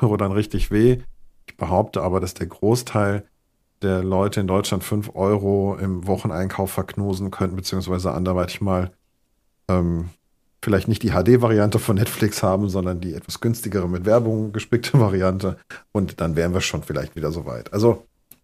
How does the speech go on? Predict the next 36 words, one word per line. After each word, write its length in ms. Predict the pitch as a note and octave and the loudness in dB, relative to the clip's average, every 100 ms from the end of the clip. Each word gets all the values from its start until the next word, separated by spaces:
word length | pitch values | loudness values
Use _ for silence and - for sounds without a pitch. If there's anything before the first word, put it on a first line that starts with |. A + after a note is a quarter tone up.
| _ | _
ähm, 500 | A#2 A2 G#2+ G#2+ G#2 - _ _ _ _ _ _ _ _ _ _ _ | 0 0 -2 -4 -6 -10 _ _ _ _ _ _ _ _ _ _ _
es 100 | G#2 | 0
gibt 240 | - F3 - | 4 4 6
Ausnahmefälle 680 | C3 C3+ C3 A#2+ B2 A#2 | 6 6 4 4 4 4
und 300 | G#2+ G#2+ F2+ | 2 -2 0
weiß 160 | F#2 G#2+ | 4 4
ich 160 | G2+ - | 2 0
auch, 300 | F#2+ B2+ - _ _ _ _ _ _ _ _ - | 2 2 -2 _ _ _ _ _ _ _ _ 0
aber 180 | G2+ | 4
wir 160 | G#2 G2 | 4 6
reden 280 | A2+ A#2+ A#2 | 8 8 8
nicht 180 | B2 A#2+ | 6 4
davon, 320 | G#2 A2 G2+ | 2 4 4
dass 240 | G2+ - _ _ _ _ - | 2 0 _ _ _ _ -2
du 180 | A2+ | 2
alleine 340 | D#2 F#2 A2+ A2 | 6 6 8 6
den 160 | G2+ | 6
Landwirt 480 | F#2+ A2+ B2 E2+ - | 6 6 6 4 2
versorgen 440 | - E2+ F2 F2 E2+ | -2 2 4 4 2
musst 240 | F2 F2 | 2 0
oder 340 | E2+ F2+ F2 E2 - - | 0 2 2 -2 -12 -4
dem 300 | F#2+ F#2 F2+ | 0 0 -2
aus 180 | - - | -2 -2
der 280 | F2 E2 D#2+ | 0 0 -2
Subventionslücke 1400 | F#2 F2+ F2 - G#2+ A2 - - - - - G#2 F#2 - | -4 -2 0 2 2 2 -4 -10 -20 -20 -6 -2 0 0
raushelfen 560 | F#2 E2 F2 F2 - F2 | 0 0 0 -4 -4 -6
musst, 140 | E2+ | -4
sondern 200 | F#2 F2 | -4 -4
es 140 | E2+ - | -8 -10
ist 160 | F#2 | -8
schon 180 | - F2 | -4 -4
auch 180 | D#2 - | -6 -8
eine 140 | F2 | -10
große 480 | - - C#2 F2 F2 | -10 -4 -2 -2 -4
Menge 320 | D#2+ D#2+ D#2+ | -6 -6 -8
an 220 | D#2 E2 | -8 -10